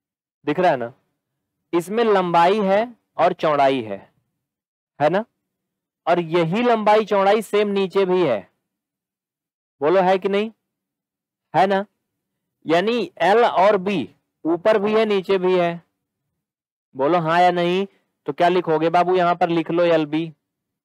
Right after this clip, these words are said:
लिखो एल बी, ठीक है, ये हो गई एक।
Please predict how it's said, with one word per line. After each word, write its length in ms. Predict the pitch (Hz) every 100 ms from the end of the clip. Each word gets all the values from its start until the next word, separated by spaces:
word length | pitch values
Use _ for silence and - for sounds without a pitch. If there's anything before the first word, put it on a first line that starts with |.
| _ 139
लिखो 260 | 147 175
एल 400 | 160 151 160 185
बी, 320 | 156 139 147 143 _ _ _ _ _ -
ठीक 180 | 160 165
है, 160 | 170 - _ _ -
ये 100 | 170
हो 140 | 165 151
गई 220 | 165 170
एक। 100 | 170